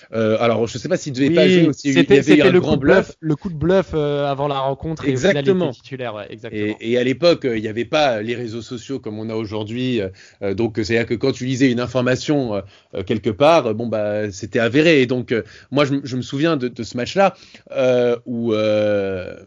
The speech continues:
Speaker 1: où, bon, moi, j'étais persuadé que Paoletta ne jouait pas. Et finalement, moi, je le découvre limite, euh, euh, en tenue, <laughs> juste avant le match, sur le point de rentrer. Je fais, « Mais c'est pas possible, euh, il n'était pas. » Et alors, tout le monde avait parlé donc du grand bluff,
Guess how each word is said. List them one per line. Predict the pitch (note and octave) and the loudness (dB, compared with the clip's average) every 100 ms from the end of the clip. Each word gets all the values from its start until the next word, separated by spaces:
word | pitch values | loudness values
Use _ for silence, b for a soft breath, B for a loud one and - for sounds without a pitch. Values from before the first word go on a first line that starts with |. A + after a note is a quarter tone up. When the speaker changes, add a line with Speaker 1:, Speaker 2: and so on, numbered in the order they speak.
| _ | _
Speaker 1:
où, | G#2+ A2 A2 A#2 G#2+ G#2+ | -16 -14 -10 -10 -8 -2
bon, | B2+ | 0
moi, | A#2 G#2+ D3+ | 0 0 -2
j'étais | A2+ - | -2 -2
persuadé | B2+ - B2 B2+ | -2 0 0 0
que | |
Paoletta | A#2+ A2 A#2+ | 0 0 0
ne | G#2 | -2
jouait | G#2 | 0
pas. | E3 D3+ | 2 0
Et | |
finalement, | - C3 B2 E3+ | -2 -2 0 2
moi, | C3+ | 2
je | A2+ | 0
le | B2 | 0
découvre | C3 B2+ E3 C3+ B2 | 0 4 4 4 2
limite, | B2 C#3+ E3+ - | 0 0 0 0
euh, | A#2 A#2 A2 B B B | 0 2 0 B B B
euh, | A2 G#2+ G#2 G#2 G#2+ - | 0 2 2 0 0 2
en | C3+ | 0
tenue, | C3 C#3 C#3 F3 F3 C3 A#2+ F#3+ F#3+ | 4 4 6 6 6 4 4 2 2
<laughs> | F3+ - - | 2 -4 -8
juste | C#3+ F#3+ - | 0 2 4
avant | E3 D#3 | 4 4
le | D#3 | 4
match, | G3 - | 2 2
sur | E3 | -2
le | D#3 | -2
point | F3 | -2
de | |
rentrer. | D3+ D#3 A#3 | 0 -2 -4
Je | G3 | -6
fais, « | B2 | -8
Mais | |
c'est | F#2+ - | -14 -16
pas | |
possible, | G#2 C3 G3 A2 | -14 -12 -10 -8
euh, | G2+ G#2 | -6 -4
il | G#2 G#2 | -4 -4
n'était | G#2+ G2+ G2 | -6 -6 -2
pas. » | C#3+ D3+ A2 | 2 4 4
Et | |
alors, | G#2 G#2+ | 2 0
tout | C3 | 0
le | |
monde | C#3+ | 0
avait | A2+ | 0
parlé | G2 A2 C3+ | 0 0 0
donc | C3 | -2
du | A#2+ A#2 | -6 -6
grand | A#2 A2+ | -4 0
bluff, | B2+ C#3+ | 2 2